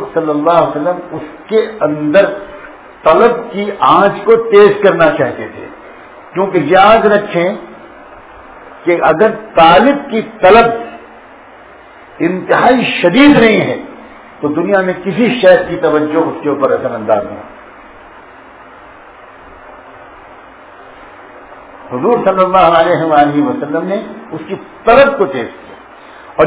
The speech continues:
جب اس نے خود کہہ دیا طلب کر، سمجھ میں تو آ گیا، لیکن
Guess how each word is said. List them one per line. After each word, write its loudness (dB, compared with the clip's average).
جب 4
اس 0
نے 0
خود 0
کہہ 6
دیا 4
طلب 4
کر، 0
سمجھ 2
میں 2
تو 0
آ 4
گیا، -10
لیکن -2